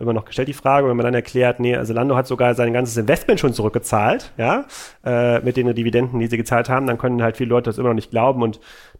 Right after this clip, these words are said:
dann, dann kürzt sich die Diskussion auch immer ein bisschen ab, weil da fehlt dann so viel Vorwissen und so viel Basis, ähm, äh, Know-how. Das war auch der Grund, warum wir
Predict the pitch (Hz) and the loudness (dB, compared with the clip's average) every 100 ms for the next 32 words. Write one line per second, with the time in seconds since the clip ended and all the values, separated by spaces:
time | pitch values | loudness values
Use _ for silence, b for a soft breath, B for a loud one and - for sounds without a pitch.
0 | _ 110 110 113 139 139 123 123 - 123 | _ -6 -2 0 0 0 -2 -8 -6 0
1 | 131 127 120 120 120 - 120 123 113 107 | 2 2 0 -2 -2 -2 -2 -2 0 0
2 | - 120 110 117 - 120 117 - - 131 | 0 -2 -2 -4 -4 -4 -4 -6 -2 0
3 | 117 - 117 117 110 110 120 117 113 110 | -2 -4 -6 -4 -6 -8 -4 -2 0 0
4 | 110 110 127 123 - - 110 107 107 120 | 0 0 0 -2 -6 -6 -4 -4 -6 -8
5 | 120 113 107 104 101 101 110 131 B B | -8 -6 -2 -2 0 0 0 -2 B B
6 | 110 107 135 131 117 147 156 123 135 131 | -4 0 2 2 2 2 4 2 4 6
7 | 123 117 | 4 2